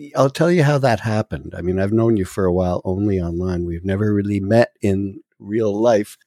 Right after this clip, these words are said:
But when I got the initial track from Steve Paul,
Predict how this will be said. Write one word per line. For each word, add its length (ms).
But 520
when 220
I 160
got 440
the 200
initial 760
track 380
from 320
Steve 480
Paul, 440